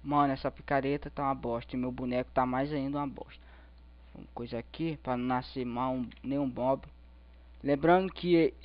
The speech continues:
são, tem duas dungeons, é, especiais, né? Então vamos ver qual é essa. Caraca! É a dungeon de experiência, galera.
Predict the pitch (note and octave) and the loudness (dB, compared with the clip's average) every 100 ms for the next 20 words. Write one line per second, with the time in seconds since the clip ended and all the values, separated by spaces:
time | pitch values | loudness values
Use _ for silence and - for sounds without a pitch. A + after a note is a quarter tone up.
0 | - - D3 D3 - - - - C3+ C#3+ | -6 2 4 4 0 -14 -6 -2 0 4
1 | D3 D3 C3+ - - - - A#2+ C#3+ D3+ | 6 6 4 -10 -16 -20 -14 0 4 4
2 | D3 D3 - - - - - - - - | 2 -2 -4 -14 -18 -20 -20 -20 -20 -20
3 | - - - - - C3 B2+ B2+ B2+ B2+ | -20 -20 -20 -10 0 2 4 4 4 2
4 | - - C#3+ C#3+ D#3+ D#3 D#3+ D3+ D#3 D#3+ | 0 -2 -2 2 6 6 6 0 0 -4
5 | E3 F3 F3 - F3 E3+ C#3 - - - | -4 -4 -6 -2 0 2 0 -4 -12 -18
6 | - - - - - - - - - - | -18 -20 -20 -20 -20 -20 -20 -20 -20 6
7 | A3 A#3+ G#3 D#3 - A#2+ - - - - | 12 12 12 12 10 -4 -6 -12 -12 -14
8 | - - - - - - - - - - | -16 -16 -20 -20 -20 -20 -20 -20 -20 -20
9 | - - - D#3+ F3+ E3+ D3+ G#3 F3+ G3 | -20 -8 10 12 12 12 8 4 4 0
10 | D#3+ F#3 F3 - G3+ F#3+ F3+ D3+ - B2+ | 6 6 6 10 12 12 10 8 6 -2
11 | A#2+ A2 G#2+ | -2 -2 -4